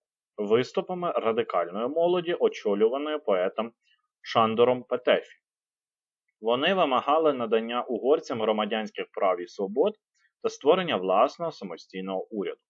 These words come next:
Сімнадцятого березня тисяча вісімсот сорок восьмого року було сформовано перший національний угорський уряд. Одним із його перших заходів стала аграрна реформа,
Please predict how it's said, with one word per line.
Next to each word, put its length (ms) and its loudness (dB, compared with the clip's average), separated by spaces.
Сімнадцятого 760 2
березня 460 2
тисяча 440 -4
вісімсот 540 -4
сорок 260 -2
восьмого 400 0
року 280 0
було 280 2
сформовано 760 -2
перший 680 2
національний 1080 -4
угорський 640 -2
уряд. 280 -2
Одним 320 2
із 180 -2
його 180 0
перших 400 0
заходів 460 0
стала 320 6
аграрна 400 4
реформа, 480 -2